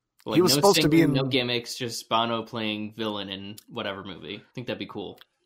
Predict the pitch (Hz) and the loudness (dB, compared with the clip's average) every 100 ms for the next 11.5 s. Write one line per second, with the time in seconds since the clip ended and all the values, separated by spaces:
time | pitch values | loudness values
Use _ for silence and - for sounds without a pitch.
0 | _ _ _ - 185 190 - 190 202 165 | _ _ _ 0 4 6 6 6 4 4
1 | - 160 156 135 123 147 151 143 139 131 | 2 4 4 2 2 4 4 2 0 0
2 | 123 - 139 175 190 117 123 101 92 90 | 2 0 0 0 0 -2 -4 -6 -6 -2
3 | - - _ _ - 311 92 135 127 139 | -2 -4 _ _ -8 -8 -4 -4 -2 0
4 | 143 160 156 180 131 123 123 117 127 127 | 2 4 4 4 2 0 -2 2 0 2
5 | 131 117 117 110 120 120 127 123 147 - | -2 -2 -4 -2 -2 -2 -2 -4 -4 -4
6 | 143 - 98 160 - - - - 131 113 | -4 -6 -4 -4 -4 -10 -14 -10 -8 -8
7 | 113 120 143 127 92 - 120 123 147 180 | -6 -2 0 -2 -4 -6 -4 2 4 6
8 | 151 - - 147 143 - 131 123 135 117 | 6 2 -6 2 2 2 0 0 -2 -4
9 | - - - - 147 120 107 - _ - | -6 -14 -14 -6 2 4 2 -6 _ 0
10 | - 147 - 170 165 139 156 - 127 104 | 4 4 2 0 2 0 -2 -2 -2 0
11 | - 135 107 90 | 0 0 0 -2